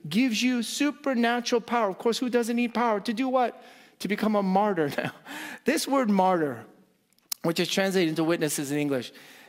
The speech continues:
doesn't mean, obviously, that you have to literally physically die for your faith. But it does mean, it certainly does mean, an uncompromising willingness to speak and to share,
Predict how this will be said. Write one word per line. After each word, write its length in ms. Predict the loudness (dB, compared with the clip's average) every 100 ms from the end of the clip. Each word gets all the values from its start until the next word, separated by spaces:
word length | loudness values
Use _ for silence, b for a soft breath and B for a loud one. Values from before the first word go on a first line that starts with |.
| B
doesn't 440 | 0 2 2 0 2
mean, 260 | 2 2
obviously, 500 | 2 0 0 -2 -2
that 160 | 0 0
you 140 | 0
have 160 | 0 0
to 100 | 0
literally 380 | 2 2 2 0
physically 460 | -2 -2 -2 -4
die 380 | -2 0 0 0
for 280 | -4 -2 -2
your 200 | 0 -4
faith. 420 | -2 -4 -4 -10 -20 b b b
But 140 | 0
it 140 | 0 2
does 300 | 0 0 -2
mean, 380 | -4 -4 -8 -20 _ _ _ _ -2
it 360 | -2 -2 -10
certainly 600 | -8 0 2 2 4 2 2
does 300 | 0 -2 -4
mean, 280 | -4 -6 -12 B B B B -4
an 160 | -2 0
uncompromising 1600 | 2 2 2 0 -4 -2 0 0 0 0 2 0 0 -4 -2
willingness 1080 | -2 0 -2 -2 -2 -4 -6 -10 -12 -18 -20 _ _ _ _ _ _ _ _ _ _ _ _ _ -10
to 120 | -8
speak 580 | -6 -4 0 0 0 -2
and 140 | -6
to 120 | -4
share, 920 | -6 -4 -2 0 0 0 0 -2 -4